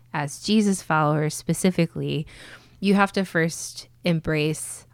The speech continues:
all the old ways you used to embrace conflict <laughs> or push it away.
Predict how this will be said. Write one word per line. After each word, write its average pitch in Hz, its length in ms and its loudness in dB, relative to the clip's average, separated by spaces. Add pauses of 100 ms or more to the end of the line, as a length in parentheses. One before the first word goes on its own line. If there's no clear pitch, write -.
all 160 220 0
the 156 100 -4
old 151 300 -4
ways 247 320 0
you 240 100 4
used 226 320 2
to 226 380 4 (340)
embrace 220 320 4
conflict 233 600 0 (380)
<laughs> - 360 -20
or 170 340 2
push 185 160 -4
it 175 80 0
away. 175 340 0